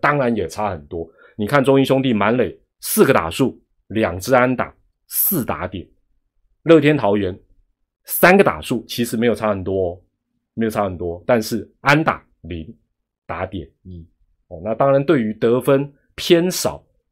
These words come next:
又有非自责分的乐天，这些数据当然我们从这些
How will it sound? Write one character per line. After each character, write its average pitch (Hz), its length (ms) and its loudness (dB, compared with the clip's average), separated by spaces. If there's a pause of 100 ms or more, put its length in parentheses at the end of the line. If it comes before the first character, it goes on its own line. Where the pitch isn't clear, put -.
(180)
又 147 160 6
有 87 100 0
非 127 180 0
自 127 200 -6
责 101 160 -2
分 107 160 -2
的 104 100 0
乐 110 160 2
天， 101 260 -6
这 139 140 2
些 135 160 0
数 131 240 -2
据 120 140 -4
当 123 160 0
然 123 260 -2 (380)
我 110 100 -4
们 117 80 -2
从 131 160 -4
这 143 80 -2
些 156 300 0